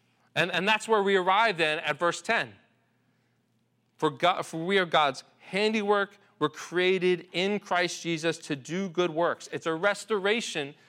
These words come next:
to God's original intent for us to do good works, which God prepared in advance for us to do. And so you're given rebirth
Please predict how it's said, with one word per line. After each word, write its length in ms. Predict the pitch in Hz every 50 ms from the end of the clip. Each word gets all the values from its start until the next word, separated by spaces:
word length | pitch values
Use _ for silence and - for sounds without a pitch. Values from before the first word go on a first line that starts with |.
| _ _ _
to 80 | 160
God's 260 | 156 165 165 165 160 151
original 480 | 156 147 160 180 180 160 180 190 190
intent 340 | 185 180 - - 165 160 156
for 200 | - - 120 117
us 260 | 123 147 - - - - - _ _ _
to 100 | - 151
do 220 | 143 151 190 196
good 180 | 165 190 185 165
works, 320 | 151 143 147 - - - - - _ _
which 220 | 156 156 151 -
God 300 | - 170 160 170 180 180
prepared 560 | - - 180 - - 156 143 143 143 143 151 143 - _ _ _ _ _ _ _ _
in 100 | 131 135
advance 640 | 139 127 127 135 127 123 123 120 - - - - _ _
for 80 | - 131
us 140 | 120 - -
to 100 | - 127
do. 280 | 127 143 131 113 101 - _ _ _ _ _ _ _ _ _ _ _ _ _ _ _ _ _ _ _ _ _ _ _ _ _ _ _ _ _ _ _ _ _ _ _ _ _ _ _ -
And 100 | 131 -
so 100 | - 151
you're 160 | 143 139 139
given 380 | 131 127 165 170 170 185 180
rebirth 600 | 170 160 156 135 151 156 165 170 160 - - -